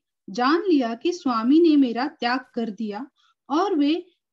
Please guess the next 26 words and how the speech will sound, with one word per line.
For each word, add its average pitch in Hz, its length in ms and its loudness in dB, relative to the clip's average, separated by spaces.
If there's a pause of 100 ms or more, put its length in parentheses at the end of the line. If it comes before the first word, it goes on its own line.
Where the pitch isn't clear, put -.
हृदय 269 300 2
में 339 180 4
व्याकुल 302 640 -2
हो 269 60 2
उठी। 202 460 -10 (840)
अपना 330 440 0
आप 294 340 -2 (2500)
सती 285 480 2
जी 269 160 6
ने, 185 240 -4 (420)
शिवजी 277 380 2
का 403 160 0
रूप 320 340 0
देखकर 294 360 -2
सती 330 440 2
जी 320 140 4
ने 330 140 6
जान 262 300 2
लिया 240 260 2
कि 381 200 -4
स्वामी 269 400 2
ने 370 120 4
मेरा 277 260 2
त्याग 269 240 -4
कर 269 280 -4
दिया 240 380 -4